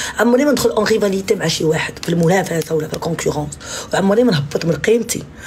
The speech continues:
وعمر شي واحد نسمح له النفس ديالو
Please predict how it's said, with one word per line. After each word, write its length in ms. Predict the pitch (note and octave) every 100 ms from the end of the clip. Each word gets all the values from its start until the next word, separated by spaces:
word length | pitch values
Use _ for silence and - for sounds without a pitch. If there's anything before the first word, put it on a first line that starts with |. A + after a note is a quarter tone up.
| - -
وعمر 280 | C#3 D3+ F#3+
شي 200 | - F3
واحد 480 | E3 F#3 - F3 D#3+
نسمح 600 | D#3+ - - G3 - -
له 160 | F3+ E3+
النفس 540 | E3+ A3+ F4 - E3+
ديالو 600 | D#3 A3 A3 A3+ F4+